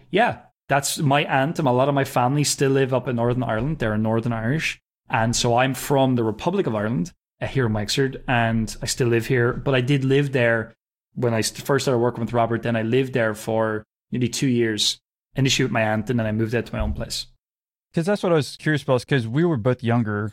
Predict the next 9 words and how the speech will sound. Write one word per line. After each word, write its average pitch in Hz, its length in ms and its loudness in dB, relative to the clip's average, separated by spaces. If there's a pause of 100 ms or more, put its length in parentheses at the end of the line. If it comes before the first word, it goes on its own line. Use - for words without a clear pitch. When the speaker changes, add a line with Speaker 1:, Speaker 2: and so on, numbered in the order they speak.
(120)
Speaker 2:
at 113 160 -2
the - 60 -10
time, 110 580 0
and 127 160 2
I 131 60 4
remember 147 300 2
kinda 139 480 0
seeing 156 240 -2
something 160 180 -2